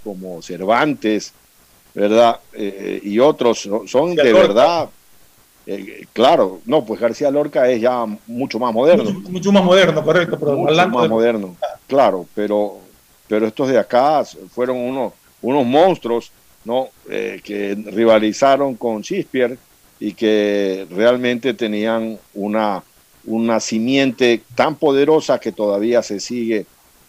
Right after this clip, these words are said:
Speaker 1: eh, leyendo y, y, y escribiendo, digamos, sobre, claro, eh, escribiendo sobre, eh, lo espectacular que fue la obra de todos ellos, ¿no?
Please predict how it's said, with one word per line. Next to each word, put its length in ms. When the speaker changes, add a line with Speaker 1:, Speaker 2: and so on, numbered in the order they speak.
Speaker 1:
eh, 480
leyendo 840
y, 80
y, 1040
y 400
escribiendo, 640
digamos, 420
sobre, 380
claro, 340
eh, 160
escribiendo 720
sobre, 480
eh, 400
lo 300
espectacular 880
que 120
fue 260
la 140
obra 380
de 200
todos 360
ellos, 340
¿no? 180